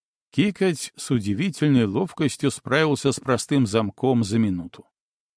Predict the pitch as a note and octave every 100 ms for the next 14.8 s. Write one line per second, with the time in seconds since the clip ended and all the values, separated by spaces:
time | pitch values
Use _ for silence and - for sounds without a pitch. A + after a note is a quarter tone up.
0 | _ _ _ G#2 F3+ G#3+ D3+ - B2+ D3+
1 | B2+ - C#3+ F#3+ F#3 E3+ - C3+ C3 -
2 | B2+ - G#2 F#2+ F#2 D#2+ _ _ _ _
3 | _ _ _ _ _ _ _ _ _ _
4 | _ _ - A2+ A2+ - B3 A3 F3 D3+
5 | A2+ B2+ A3+ F#3+ G3 F3 D3 - G#2 -
6 | F2 - _ _ _ _ _ G#2 G2+ -
7 | G#3 A3 D#3+ F#3 - C3+ G#2+ D#3+ G3 C#3+
8 | A#2 G2 C#3 - C3 - C3 G#2+ _ B2+
9 | G#2+ - F2 G#2+ F#3+ - D3 D3+ D#3+ B2
10 | G#2 E2+ E2 _ _ _ _ _ _ _
11 | _ _ - B2+ A2 G#2+ B2+ - C#3+ C#3
12 | B2 C#3 C3 A#2+ G2+ F2+ C#3+ F3 C3+ -
13 | D3+ F3 D3+ C#3 B2+ A#2+ G2+ - E3 -
14 | C3+ A2 G2+ F3 D#3 D#3+ C#3